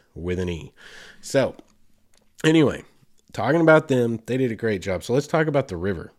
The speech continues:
Let's get on to the river. The river itself, again, like I said, never floated the White River before. I've done, God, almost every river in this state, I think, but never even considered this was a floatable river. So it was kind of an exciting adventure. I was super, super happy to get to do this.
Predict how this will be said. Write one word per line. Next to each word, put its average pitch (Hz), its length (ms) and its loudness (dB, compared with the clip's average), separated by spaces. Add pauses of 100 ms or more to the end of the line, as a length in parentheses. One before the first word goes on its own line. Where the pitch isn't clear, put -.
(320)
Let's 113 160 -12
get - 300 -4
on 117 340 -4
to 101 240 -4
the 92 100 -4
river. 92 280 -4 (440)
The 101 100 -2
river 190 240 6
itself, 131 500 0
again, 143 480 0 (100)
like 143 220 0
I 196 60 2
said, 87 400 -2 (260)
never 95 240 -2
floated 170 400 0
the 98 80 -2
White 87 240 -2
River 82 240 -4
before. 82 440 -8 (220)
I've 98 200 -8
done, 107 440 -4 (300)
God, 117 280 -8
almost 113 380 -10
every 107 220 -6
river 104 340 -6
in 101 140 -6
this 92 140 -8
state, 151 360 -6
I 85 80 -4
think, 92 360 -6
but 85 280 -6 (160)
never 104 320 -4
even 113 280 -4
considered 98 600 -6
this 101 220 -4
was 90 140 -6
a 87 60 -6
floatable 90 520 -4
river. 98 300 -2
So 92 260 -2
it 101 60 -2
was 95 160 -8
kind 180 200 2
of 170 60 2
an 123 80 2
exciting 117 460 -2
adventure. 98 440 -4
I 95 80 -6
was 139 160 -2
super, 95 520 -6
super 127 380 2
happy 104 340 -2
to 85 80 -8
get 85 220 -8
to 87 100 -14
do 95 240 -4
this. 82 260 -10